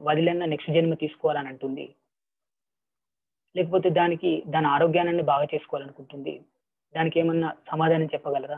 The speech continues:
అని అడగడం జరుగుతుంది నారదుడు గారు విష్ణువు. అయితే అప్పుడు ఈ నారదుడు వారికి విష్ణువు ఏం చెప్తారంటే, అది లేస్తూ పడుతున్నప్పుడల్లా దానికి అది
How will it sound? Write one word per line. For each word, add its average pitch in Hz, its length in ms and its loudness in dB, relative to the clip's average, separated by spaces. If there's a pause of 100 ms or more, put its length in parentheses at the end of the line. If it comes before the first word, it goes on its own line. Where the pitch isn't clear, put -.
అని 208 120 -14 (840)
అడగడం 143 360 -12
జరుగుతుంది - 380 -20 (160)
నారదుడు 131 360 0
గారు 147 160 0 (440)
విష్ణువు. - 280 -20 (1700)
అయితే 180 240 2
అప్పుడు 185 200 4 (800)
ఈ 175 140 -10
నారదుడు 175 340 4
వారికి 165 320 0
విష్ణువు 156 280 -2
ఏం 143 100 -2
చెప్తారంటే, 135 480 -8 (760)
అది 165 260 0
లేస్తూ 185 300 2 (140)
పడుతున్నప్పుడల్లా 170 720 0 (680)
దానికి 170 460 -4
అది 175 180 -2